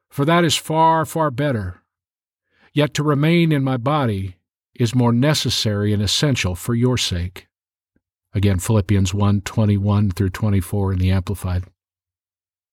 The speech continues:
She longed for heaven, and at the same time reaffirmed her commitment that as long as she was here on earth, she would spend her time praying,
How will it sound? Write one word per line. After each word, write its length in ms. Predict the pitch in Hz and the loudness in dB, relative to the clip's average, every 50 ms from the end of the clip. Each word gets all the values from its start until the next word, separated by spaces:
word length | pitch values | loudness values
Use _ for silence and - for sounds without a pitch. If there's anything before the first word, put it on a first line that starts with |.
| _ _ _ _ _ _ _ _ _ _ _ _ _ _ _ _ _ | _ _ _ _ _ _ _ _ _ _ _ _ _ _ _ _ _
She 180 | - - 147 135 | -6 -4 -4 -2
longed 360 | 139 147 151 160 160 147 - | 0 2 2 2 2 0 -2
for 200 | - - 127 113 | -2 -2 -2 0
heaven, 400 | 117 139 127 107 107 98 85 78 - _ _ _ _ _ _ _ _ _ _ _ _ _ _ | 2 0 0 0 -2 -6 -6 -10 -16 _ _ _ _ _ _ _ _ _ _ _ _ _ _
and 120 | 120 113 | -2 0
at 100 | 123 120 | 0 0
the 80 | - 110 | -2 -2
same 300 | - - 143 131 123 120 | 0 0 2 2 2 0
time 360 | - 117 127 123 120 113 107 | 0 0 0 0 0 0 0
reaffirmed 540 | 123 127 131 123 - - - 131 123 117 - | 2 2 2 2 0 0 -2 0 0 0 -2
her 140 | - 123 117 | -4 -6 -4
commitment 480 | - - 120 123 131 139 - 120 101 | -4 -4 0 0 0 0 0 -4 -2
that 120 | - 117 113 | -2 0 0
as 140 | 110 101 120 | 0 -2 -2
long 340 | 127 135 139 147 156 156 | -2 0 0 0 0 0
as 80 | 156 143 | 0 0
she 160 | - - 156 | 0 0 0
was 200 | 139 131 127 - | 0 0 -2 -2
here 280 | - - 139 139 143 139 | -2 -2 -2 -2 -2 -2
on 160 | 135 139 127 | -2 0 0
earth, 380 | 120 107 95 90 - - - _ _ _ _ _ _ _ _ _ _ _ | 0 0 -2 -4 -8 -12 -20 _ _ _ _ _ _ _ _ _ _ _
she 160 | _ - - 123 | _ -2 0 0
would 160 | 117 107 - | 2 2 0
spend 320 | - - - 135 131 123 | -2 -2 0 0 2 2
her 80 | 127 123 | 0 0
time 320 | - - 120 117 117 107 | 0 0 0 2 0 0
praying, 560 | - - - 113 104 101 92 90 90 90 85 | -2 -2 -2 -2 0 0 -2 -2 -4 -6 -8